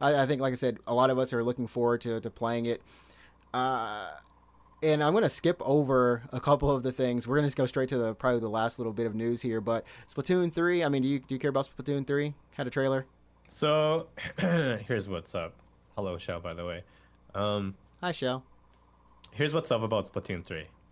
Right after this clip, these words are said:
Speaker 2: And I know this sounds dumb. This is gonna sound super dumb.
Speaker 1: Uh-huh.
Speaker 2: When I saw, <laughs> when I saw the Splatoon three,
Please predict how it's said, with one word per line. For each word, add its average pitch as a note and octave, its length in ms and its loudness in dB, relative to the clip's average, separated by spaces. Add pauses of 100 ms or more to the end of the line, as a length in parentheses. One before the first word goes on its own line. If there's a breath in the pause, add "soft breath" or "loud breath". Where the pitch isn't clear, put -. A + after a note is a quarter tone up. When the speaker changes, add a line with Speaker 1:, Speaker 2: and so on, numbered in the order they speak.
Speaker 2:
And G2 100 -6
I F#2 40 -2
know A#2+ 220 2
this B2+ 180 -2
sounds G#2 540 -2
dumb. F2+ 480 -10
This G2 100 -8
is F#2+ 60 -6
gonna G2 200 -2
sound F2+ 320 -4 (160)
super A2 380 -8
dumb. E2 280 -10 (360)
Speaker 1:
Uh-huh. A#2 320 0 (380)
Speaker 2:
When A2 100 0
I A#2 80 2
saw, D3+ 460 0 (280)
<laughs> - 300 -6
when C3 160 0
I C#3 80 2
saw C#3 300 0
the D#3 120 -2
Splatoon A2+ 840 -4
three, G2+ 580 -4